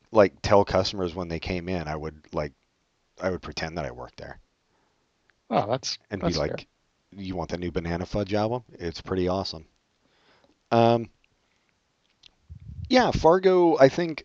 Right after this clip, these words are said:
Speaker 1: I think really works better than I was expecting it to. The, the T V show.
Speaker 2: I, I agree. I, I don't think it's better than it has any right to be.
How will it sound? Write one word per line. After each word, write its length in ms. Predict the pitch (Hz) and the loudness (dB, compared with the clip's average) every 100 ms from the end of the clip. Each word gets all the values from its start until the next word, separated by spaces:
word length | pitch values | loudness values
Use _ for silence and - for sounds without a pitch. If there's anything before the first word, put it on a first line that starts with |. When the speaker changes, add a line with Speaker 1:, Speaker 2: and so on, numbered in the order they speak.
| _ 127 | _ -6
Speaker 1:
I 60 | |
think 260 | 131 160 - | -4 -4 0
really 180 | 156 139 | 2 2
works 680 | 113 127 - - - - - _ _ _ _ _ _ _ _ _ _ _ _ - | 4 2 2 -2 0 -2 -4 _ _ _ _ _ _ _ _ _ _ _ _ 12
better 300 | 139 143 135 | 12 12 8
than 180 | 113 | 6
I 340 | 90 107 107 104 | 6 8 8 6
was 260 | 98 104 | 4 0
expecting 560 | 95 - - 92 - 87 | 0 -2 2 2 2 -10
it 140 | 78 - | -10 -10
to. 220 | 73 64 _ _ _ - - - - - _ _ _ _ _ _ 92 | -12 -12 _ _ _ -20 -20 -20 -20 -20 _ _ _ _ _ _ -2
The, 280 | 95 90 | 2 2
the 120 | 76 87 | 0 -4
T 160 | 95 | -6
V 140 | 82 82 | -6 -8
show. 300 | - 76 - _ _ _ _ - | -10 -12 -14 _ _ _ _ 4
Speaker 2:
I, 140 | 165 | 8
I 120 | 156 | 8
agree. 280 | 160 139 135 | 8 8 8
I, 100 | 123 - - | 8 4 0
I 80 | 147 | 0
don't 240 | 139 127 131 | 2 2 2
think 180 | 123 120 - - - - - | 0 -2 -6 -14 -14 -14 -6
it's 360 | - - 139 - | -2 0 0 6
better 240 | 165 160 | 8 8
than 80 | 139 | 8
it 40 | |
has 140 | 139 120 | 6 6
any 140 | 123 | 4
right 180 | 113 113 | 2 -2
to 60 | 113 | -4
be. 260 | 107 98 | -6 -8